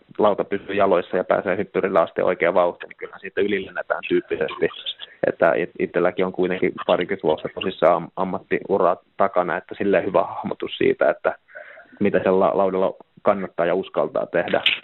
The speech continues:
Että, että myös it-, itse kartan kyllä paljon turhia riskejä, mikä huvittavinta, niin oma, oma isä oli koko työuransa tuolla, tota, vakuutusyhtiössä riskienhallinnon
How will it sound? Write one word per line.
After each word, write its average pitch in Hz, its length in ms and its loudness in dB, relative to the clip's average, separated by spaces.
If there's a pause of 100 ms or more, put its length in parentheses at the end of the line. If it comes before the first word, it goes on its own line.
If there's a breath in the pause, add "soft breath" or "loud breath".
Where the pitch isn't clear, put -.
(260)
Että, - 280 -2
että - 160 -2
myös 95 320 0 (600)
it-, 123 260 2
itse 117 240 2
kartan 107 440 0
kyllä - 200 -2
paljon 101 340 0
turhia 113 380 0
riskejä, - 500 -4 (340)
mikä 95 220 -2
huvittavinta, 95 640 0
niin 92 140 -6 (640 loud breath)
oma, 95 200 2
oma 92 240 2
isä 92 240 2
oli 95 120 0
koko 92 220 -2
työuransa 95 560 0
tuolla, - 300 -4
tota, 92 340 0 (1040)
vakuutusyhtiössä - 960 0
riskienhallinnon 87 760 0